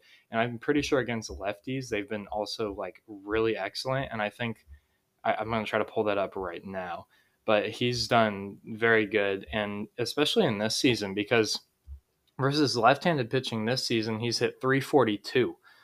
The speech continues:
um, against all lefties in the M L B in his plate appearances, and against righties this year, he's hit two eighty-five, which is more than he has in the past. Against righties in past years, he's hit way less, and I think that's something to take into account. But,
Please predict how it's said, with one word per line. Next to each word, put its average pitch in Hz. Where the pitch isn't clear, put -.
um, 104
against 107
all 123
lefties 104
in 127
the 120
M 110
L 98
B 104
in 113
his 110
plate 117
appearances, 101
and 110
against 104
righties 123
this 110
year, 110
he's 110
hit 110
two 120
eighty-five, 98
which 113
is 113
more 135
than 135
he 110
has 117
in 104
the 92
past. 107
Against 117
righties 117
in 104
past 135
years, 98
he's 113
hit 104
way 98
less, 87
and 107
I 98
think 107
that's 104
something 98
to 92
take 107
into 98
account. 101
But, 107